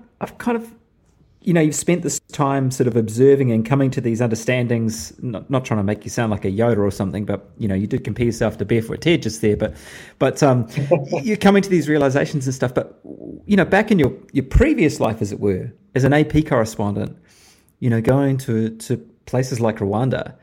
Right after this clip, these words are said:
Speaker 1: you stared into the eyes of the worst of humanity.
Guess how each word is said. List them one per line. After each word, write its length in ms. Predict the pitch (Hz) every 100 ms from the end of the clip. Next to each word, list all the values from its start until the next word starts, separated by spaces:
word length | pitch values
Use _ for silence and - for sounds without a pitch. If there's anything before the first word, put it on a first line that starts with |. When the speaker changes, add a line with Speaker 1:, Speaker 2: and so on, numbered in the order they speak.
| _ _ - - _ _ - - -
Speaker 1:
you 360 | 73 - 127 190
stared 300 | - 147 151
into 160 | 127 110
the 120 | 95
eyes 360 | 113 123 117
of 100 | 107
the 100 | 101
worst 540 | 95 95 117 170 - -
of 120 | 95
humanity. 760 | - 101 95 90 - - -